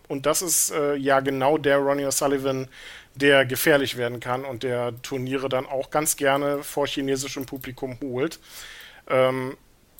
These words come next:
würde mich nicht wundern, wenn der Titel dann an Ronnie O'Sullivan geht in dieser Woche. Das wäre typisch. Und nächste Woche muss er dann mal zeigen, dass er auch derzeit in der Lage ist, mal Turniere in Großbritannien zu spielen. Und da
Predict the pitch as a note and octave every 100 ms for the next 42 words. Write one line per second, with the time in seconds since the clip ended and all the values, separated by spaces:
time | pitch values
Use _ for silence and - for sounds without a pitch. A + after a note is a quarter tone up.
0 | - C#3 B2 C3+ E3+ F#3+ F3 E3 D#3 D#3
1 | D3+ C3+ C3+ C3+ B2+ C#3+ C#3 C3+ B2+ C3
2 | B2+ B2+ B2 C3 B2+ B2 A#2 B2 C#3 B2+
3 | B2+ B2+ B2+ C#3 C3 B2+ - - - -
4 | B2+ C3 C3+ C3 E3 D#3+ D#3 C#3+ - -
5 | C#3+ C#3+ D3 C#3+ - D3+ C#3+ D3+ C#3+ C#3
6 | C#3 C3+ C3 C3 C#3+ - C#3 - C3+ C3+
7 | C#3 C3 C3+ C#3 C#3 C3+ - C3+ B2+ C#3
8 | C3+ B2 A#2+ A#2 B2 C3+ B2+ B2 B2+ A#2+
9 | C3 B2 B2 B2 A#2+ - - - - _
10 | G3 G3+ E3 E3+ - D#3 F3 E3+ C#3+ -
11 | A#2+ - A#2+ C3+ C#3+ C#3+ - C3 B2+ B2
12 | - B2+ B2+ B2+